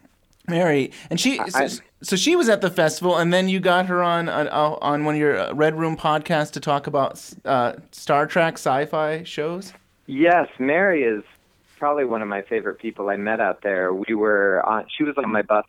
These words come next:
Speaker 2: tour, 'cause you get to take a bus tour going to all the sites. And she was sitting about three rows in front of me, and I heard her say that she met Jeri Ryan, who
Speaker 1: Hmm.
Speaker 2: played Seven of Nine in Star Trek Voyager, and that perked me up right away.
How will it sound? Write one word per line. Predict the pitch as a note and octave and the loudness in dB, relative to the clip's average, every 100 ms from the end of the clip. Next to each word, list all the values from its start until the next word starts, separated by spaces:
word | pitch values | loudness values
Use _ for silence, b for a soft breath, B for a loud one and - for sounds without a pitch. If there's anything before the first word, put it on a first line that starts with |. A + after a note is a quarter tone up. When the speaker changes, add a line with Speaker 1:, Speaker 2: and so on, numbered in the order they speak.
| _ | _
Speaker 2:
tour, | - E2 - - | -12 -10 -10 -12
'cause | G2 | -16
you | F#2+ | -4
get | G2+ - | -2 -2
to | - | -6
take | G2+ - | -8 -6
a | |
bus | F#2+ F#2+ - - | -2 -2 -2 -4
tour | G#2 G2 | 0 0
going | F#2 F#2 F#2+ | 0 -2 -2
to | - - | -4 -2
all | F2 E2+ | 0 -2
the | F#2 - | -4 -2
sites. | D3 C3 - _ B B B B B _ | 2 2 0 _ B B B B B _
And | C3 B2 A#2 A2+ A2+ A2 G#2+ - _ - - | 2 2 2 0 0 0 -2 -6 _ -12 -6
she | D3+ C#3 | 0 0
was | B2 - | 0 0
sitting | C3+ A#2 | 0 2
about | G2+ - | 0 -2
three | C#3 C3 | 0 2
rows | A#2+ A2+ G#2+ | 4 2 0
in | G2+ | -4
front | - B2+ B2+ | 0 0 0
of | G2+ | -2
me, | F#2+ F2+ | -4 -4
and | G#2 G2+ | -2 -2
I | G#2 | 0
heard | G#2 - D3+ - - | 0 2 2 0 -2
her | A2+ G#2+ - | -2 -2 -2
say | D3+ D3 A2+ | 2 2 2
that | F#2+ - - | -2 -6 -8
she | B2 A#2 | -6 -4
met | A2 G#2 - - | -2 -2 -2 -2
Jeri | G2+ F#2+ F#2 F#2 | 0 0 -2 0
Ryan, | A2+ D#3+ E3+ G2 D#2+ - - - | 0 0 -2 -6 -12 -18 -20 -8
who | E3+ E3 D#3+ A2+ B2+ | -2 -2 0 0 0
Speaker 1:
Hmm. | B2 | 0
Speaker 2:
played | A2+ G#2 - | 0 0 -2
Seven | C3 A2+ G#2+ | 0 2 0
of | G#2 G2 | -2 0
Nine | A#2+ B2+ A#2+ G#2 G#2 G2+ | 0 0 -2 -2 -4 -6
in | - G2+ G2+ G2 | -6 -6 -6 -8
Star | - G2 | -2 -2
Trek | - F#2 F2 | 0 -6 -2
Voyager, | C3 D3 - G2 | 0 0 2 0
and | G2 | 2
that | C3 C3+ | 0 0
perked | - - - | -6 -8 -6
me | A2 | -2
up | G2 - | -2 0
right | F2+ F#2 A2 G#2 | 0 2 2 2
away. | F#2 E2+ | 0 -2